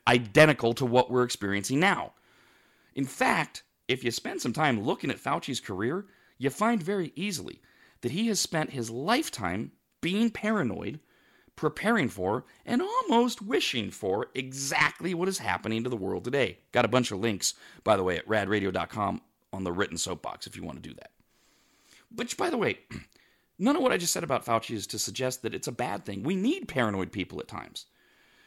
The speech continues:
Almost all of us grew up with overprotective mothers,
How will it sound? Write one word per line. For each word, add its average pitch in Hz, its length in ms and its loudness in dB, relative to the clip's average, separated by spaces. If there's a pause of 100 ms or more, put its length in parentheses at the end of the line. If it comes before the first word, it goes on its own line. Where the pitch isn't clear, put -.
(320)
Almost - 320 0
all 240 140 2
of 156 100 0
us 110 80 0
grew 143 180 2
up 143 100 2
with 110 180 -4
overprotective 127 680 0
mothers, 110 520 0